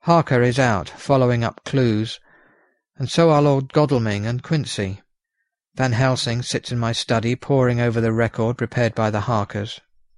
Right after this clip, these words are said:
He seems to think that by accurate knowledge of all details he will light upon some clue.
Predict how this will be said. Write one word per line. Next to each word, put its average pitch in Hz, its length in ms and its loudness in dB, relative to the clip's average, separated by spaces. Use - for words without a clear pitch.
He 135 100 0
seems 160 300 2
to 139 100 0
think 139 240 0
that 123 160 -2
by 127 160 2
accurate 135 460 0
knowledge 120 360 0
of 113 120 -4
all 135 160 0
details 107 640 -2
he 127 120 0
will 123 140 4
light 139 300 4
upon 110 320 -2
some 120 260 -2
clue. 110 480 -2